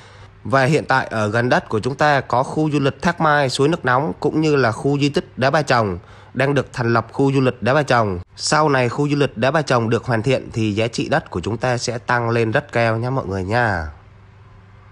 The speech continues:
Và đây chính là con đường quốc lộ hai mươi của chúng ta. Như mọi người có thể thấy, mật độ xe cộ qua lại rất là đông đúc, cũng như là dân cư thì ở san sát nhau luôn.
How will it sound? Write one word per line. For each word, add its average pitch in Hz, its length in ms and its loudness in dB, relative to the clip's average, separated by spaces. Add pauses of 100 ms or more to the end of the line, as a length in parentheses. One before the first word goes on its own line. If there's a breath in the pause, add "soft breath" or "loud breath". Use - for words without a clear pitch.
(3000)
Và 143 120 2
đây 170 200 4
chính 175 260 0
là 170 200 4
con 165 200 0
đường 160 200 2
quốc 190 120 -2
lộ 190 140 2
hai 160 160 0
mươi 165 200 2
của 117 80 -4
chúng 131 200 -4
ta. 160 340 2
Như 131 160 0
mọi 139 180 -4
người 123 180 0
có 143 100 -2
thể 123 160 -2
thấy, 123 300 -2
mật 139 240 -2
độ 123 200 0
xe 135 300 -2
cộ 127 100 -2 (120)
qua 131 160 2
lại 123 220 0
rất 156 160 0
là 147 80 2
đông 127 200 2
đúc, 160 180 2 (220)
cũng - 220 -4
như 143 180 2
là 120 180 0
dân 127 240 0
cư 135 240 0
thì 120 140 -2
ở 90 220 -4
san 135 220 0
sát 165 200 -2
nhau 139 180 0
luôn. 127 440 2